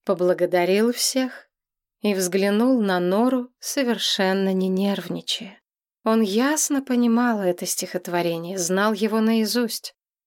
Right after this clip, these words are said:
Восемь строк, даже короче, чем первое, прочитанное им.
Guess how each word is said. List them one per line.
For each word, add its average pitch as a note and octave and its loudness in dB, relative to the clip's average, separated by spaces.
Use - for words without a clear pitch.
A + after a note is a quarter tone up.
Восемь G3+ -2
строк, - -8
даже G#3 0
короче, A#3+ -2
чем G#3+ -4
первое, G#3 -2
прочитанное F3 -4
им. F3 -6